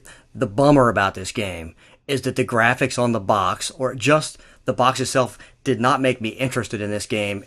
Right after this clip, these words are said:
whatsoever. It absolutely looked like the stereotypical educational game, just from looking at it. And I don't think any of us would have ever picked this up.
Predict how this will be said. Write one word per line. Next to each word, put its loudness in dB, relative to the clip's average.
whatsoever. -2
It -10
absolutely 0
looked -2
like 2
the -6
stereotypical 2
educational -2
game, -4
just -2
from -2
looking -2
at -6
it. -16
And -6
I 2
don't -2
think -2
any 0
of 0
us -6
would -4
have -4
ever -2
picked -8
this -4
up. -2